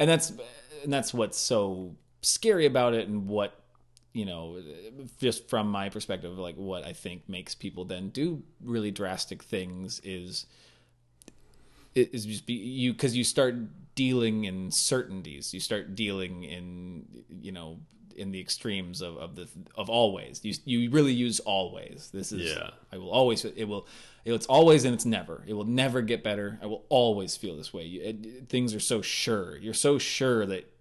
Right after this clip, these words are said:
Speaker 1: the misery will never change.
Speaker 2: Yeah, yeah.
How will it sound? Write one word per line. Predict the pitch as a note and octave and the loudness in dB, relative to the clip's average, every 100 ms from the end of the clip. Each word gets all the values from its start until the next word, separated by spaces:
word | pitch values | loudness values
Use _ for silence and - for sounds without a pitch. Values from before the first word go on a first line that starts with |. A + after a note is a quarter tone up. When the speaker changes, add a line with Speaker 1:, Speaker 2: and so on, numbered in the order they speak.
| _ _ _ _ _ - | _ _ _ _ _ 0
Speaker 1:
the | B2 | 2
misery | A2+ A#2+ A#2 A2+ G#2 G2 | 4 2 2 0 0 -2
will | G2 G2 | -4 -4
never | G2+ F#2+ F#2 F2+ E2+ - _ _ _ | -4 -6 -6 -10 -12 -16 _ _ _
change. | - B2 F#2+ F2+ - - - - | 0 0 0 -4 -14 -14 -14 -8
Speaker 2:
Yeah, | A2 F#2+ D#2 | -4 -2 -2
yeah. | E2+ E2 | -4 -6